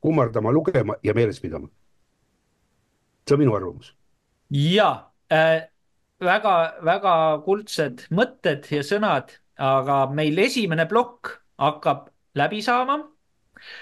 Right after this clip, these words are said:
Speaker 2: Ja selles suhtes, et, äh, ma tahaks teha selle saate, äh, taas kord eriliseks. Tahaks loosida välja oma brändi pusa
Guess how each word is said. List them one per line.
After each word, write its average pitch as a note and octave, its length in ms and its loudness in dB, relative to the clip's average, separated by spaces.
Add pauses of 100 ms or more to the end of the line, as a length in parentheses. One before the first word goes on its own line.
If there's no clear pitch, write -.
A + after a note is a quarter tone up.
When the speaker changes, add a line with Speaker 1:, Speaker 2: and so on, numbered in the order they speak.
(300)
Speaker 2:
Ja D#3+ 400 4
selles A#3 380 0
suhtes, E3 320 -2
et, D#3 280 -2
äh, D#3 380 2 (460)
ma D#3+ 120 0
tahaks F3 380 0
teha F#3 220 0
selle E3+ 260 -2
saate, F3+ 480 0 (400)
äh, C#3+ 320 0
taas D3+ 240 0
kord C3 220 -6
eriliseks. A3+ 800 -2 (500)
Tahaks G3+ 520 0
loosida A#3 580 2
välja G#3+ 720 2 (640)
oma F3+ 540 4 (140)
brändi G#3+ 680 0 (320)
pusa G#3 440 2